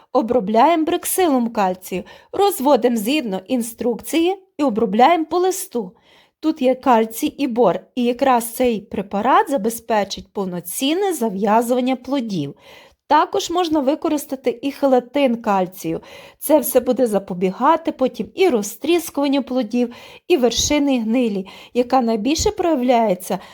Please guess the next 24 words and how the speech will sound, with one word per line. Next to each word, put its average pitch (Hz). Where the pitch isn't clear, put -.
на 220
тих 339
помідорах, 233
які 240
мають 254
великі 226
плоди, 196
бо 349
на 247
сливках 320
і 294
на 214
чері 359
цього 311
не 254
спостерігається. 196
А 233
ось 214
за 170
такими 277
помідорами 349
потрібен 254
найбільший 233
догляд. 208